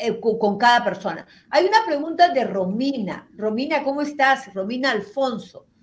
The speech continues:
Me dice, "Buenas tardes. Quisiera saber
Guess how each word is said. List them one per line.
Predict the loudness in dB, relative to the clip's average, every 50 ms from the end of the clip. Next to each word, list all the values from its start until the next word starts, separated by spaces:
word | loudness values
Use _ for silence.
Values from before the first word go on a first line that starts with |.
| _ _ _ _ _ _ _ -12
Me | -6 -6 -4
dice, | -4 -4 -6 -4 -2 -4 -2
"Buenas | 0 0 0 0 0 -6 -8 -4
tardes. | 0 0 0 2 0 -4 -10 -14 -14 -16 _ _ _ _ _ _ _
Quisiera | -10 -10 -6 -4 -4 -4 -4 -4
saber | -4 -4 -2 -2 -2 -2 -2 -4 -6 -8 -14